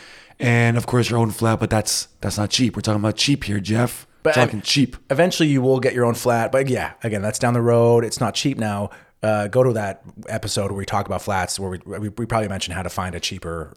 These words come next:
Speaker 2: flat in general that's yours.
Speaker 1: We
Speaker 2: But
Speaker 1: might have.
Speaker 2: but, you know, it's just, that just takes time. So we can't really offer much, uh, advice there other than cross your fingers.
Speaker 1: Yep. <laughs> Exactly.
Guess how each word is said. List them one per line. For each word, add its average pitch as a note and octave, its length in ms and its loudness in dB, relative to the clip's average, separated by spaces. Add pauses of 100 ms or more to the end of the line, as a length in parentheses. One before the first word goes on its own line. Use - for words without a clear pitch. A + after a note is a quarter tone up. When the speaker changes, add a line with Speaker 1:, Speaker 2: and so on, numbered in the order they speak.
Speaker 2:
flat E2+ 500 -4
in F#2+ 180 -8
general E2+ 280 -6
that's D#2+ 220 -8
yours. F#2 320 -4
Speaker 1:
We - 80 -2
Speaker 2:
But A#2+ 60 2
Speaker 1:
might G#2 160 2
have. G2+ 300 -2 (120)
Speaker 2:
but, C#3+ 140 0
you C#3 60 0
know, A#2+ 100 2
it's - 140 0
just, - 180 -2
that G#2 140 2
just - 140 -8
takes - 220 -8
time. B2 460 0
So G2+ 340 0
we G2 80 -4
can't G2+ 200 -4
really F#2 140 -6
offer F2+ 260 -4
much, F2 440 -6 (460)
uh, E2 540 -6
advice F#2+ 400 -6
there F2 340 -4 (120)
other F2+ 160 -6
than E2 260 -10 (140)
cross D#2+ 240 -6
your - 60 -12
fingers. - 460 -16
Speaker 1:
Yep. G#2 220 0
<laughs> - 60 0 (600)
Exactly. - 420 -8